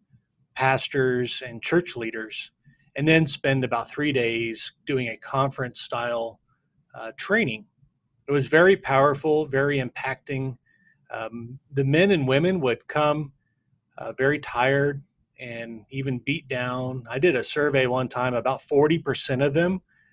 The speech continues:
were ready to throw in the towel if God didn't do something at that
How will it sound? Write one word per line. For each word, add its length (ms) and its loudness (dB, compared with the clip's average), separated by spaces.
were 100 -6
ready 280 2
to 100 -2
throw 280 2
in 120 -2
the 80 -8
towel 540 -2
if 180 -4
God 280 2
didn't 240 -4
do 120 -6
something 400 -6
at 120 -14
that 260 -8